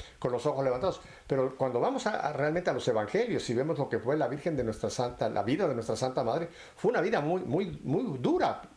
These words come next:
con, con el Señor, con su Hijo. A partir de <laughs> la misma anunciación, después, eh, eh, el tener que salir de Nazaret, irse a Belén, a tenerlo en un pesebre, en fin.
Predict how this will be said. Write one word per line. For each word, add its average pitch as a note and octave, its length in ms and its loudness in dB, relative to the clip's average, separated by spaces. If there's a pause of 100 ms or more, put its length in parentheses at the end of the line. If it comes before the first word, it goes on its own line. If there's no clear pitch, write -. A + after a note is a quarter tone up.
con, A#2 280 -2
con A2+ 160 0
el A2 80 -2
Señor, G2+ 400 0 (360)
con G#2+ 140 0
su A#2+ 140 0
Hijo. G#2 180 2
A G#2 80 0
partir D3 340 -2
de E3+ 320 0
<laughs> F#3+ 80 0
la - 140 0
misma C#3+ 240 0
anunciación, D3 720 0 (320)
después, C#3 480 0
eh, B2 240 4
eh, B2 380 2
el A2+ 160 -4
tener B2+ 280 0
que C3 120 0
salir C3 320 0
de A#2 260 2
Nazaret, C3 460 2
irse B2+ 280 2
a A2+ 220 2
Belén, C#3+ 420 2
a B2 160 0
tenerlo B2+ 360 2
en B2 80 0
un A#2 600 0
pesebre, D#3 440 2
en D3 60 0
fin. C#3 180 0